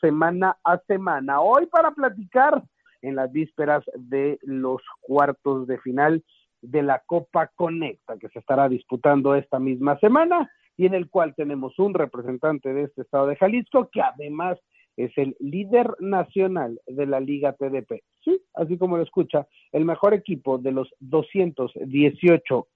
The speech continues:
que conforman la primera categoría del fútbol profesional de, de, de nuestro país es de Jalisco, enclavado en Tezistán. Hablamos de los Diablos Tezistán, que por cierto estarán recibiendo a los Cabos United en actividad de la Copa Conecta.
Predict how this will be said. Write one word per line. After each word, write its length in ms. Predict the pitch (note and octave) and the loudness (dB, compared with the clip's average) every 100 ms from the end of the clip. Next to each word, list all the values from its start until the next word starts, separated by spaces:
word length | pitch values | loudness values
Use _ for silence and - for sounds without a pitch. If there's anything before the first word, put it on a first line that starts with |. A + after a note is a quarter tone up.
| _ | _
que 140 | C#3+ | -2
conforman 540 | B2 C3+ F3 E3+ D3+ C#3+ _ _ _ - | 2 2 4 4 2 -2 _ _ _ -8
la 240 | B2+ B2+ | -6 -4
primera 360 | C3+ C#3 F3 D#3+ | -4 0 2 0
categoría 540 | C#3+ C#3 C#3+ D#3+ E3+ | -2 -6 -4 -2 -2
del 180 | C3+ C3 | -4 -8
fútbol 320 | E3 D3+ D3 | -10 -6 -8
profesional 560 | C3 C3 C3+ D3+ D#3+ D#3 | -8 -12 -10 -8 -6 -6
de, 260 | D3+ C#3 | -8 -8
de, 160 | C#3+ C#3 | -4 -4
de 120 | C#3+ | -2
nuestro 320 | E3 E3 D#3+ | -2 -2 -2
país 260 | E3 C4+ F#4 - _ _ _ _ | 4 6 6 4 _ _ _ _
es 200 | G3+ G#3+ F3+ | 2 2 2
de 60 | |
Jalisco, 580 | - F#3 A3 - G#3 F#3 _ _ - | 2 2 0 0 0 0 _ _ -10
enclavado 520 | C#3+ B2+ C#3 C3+ D3 | -8 -4 0 2 0
en 100 | C#3 | -2
Tezistán. 520 | C#3 B2+ C#3+ A3 D#3+ - _ _ - | -8 -12 0 0 0 -6 _ _ -2
Hablamos 400 | B2+ F3 F3+ D#3+ | 2 4 4 2
de 80 | D#3+ | 2
los 140 | E3+ | 2
Diablos 280 | G3 G3+ F#3 | 2 2 0
Tezistán, 520 | A3 A#3 C4 D4+ D4+ _ _ _ | 0 0 2 2 0 _ _ _
que 120 | A2 | -10
por 160 | A2 G2+ | -8 -2
cierto 400 | D3+ C3+ C#3+ - | -2 0 -4 -6
estarán 320 | - B2 C3 | -10 -10 -8
recibiendo 600 | A#2+ - B2 C3 B2+ C3+ | -8 -6 -2 -2 0 -2
a 80 | B2 | -2
los 160 | A#2 - | -8 -6
Cabos 320 | - B2+ C3 B2 | -2 0 0 0
United 400 | B2+ C#3 C3+ B2+ | 0 0 0 -2
en 160 | B2 B2+ | -6 -6
actividad 560 | A2+ B2+ A#2+ B2 C#3 - _ _ _ _ | -6 -6 -2 2 0 -2 _ _ _ _
de 340 | - C3 D#3 - | -4 2 2 2
la 260 | C3+ C3 A#2 - | -2 -2 -2 -2
Copa 400 | C#3+ - C#3 - | -2 0 -2 0
Conecta. 640 | C#3 B2+ G#2+ - A#2 G#2+ | -2 0 -4 -8 -10 -10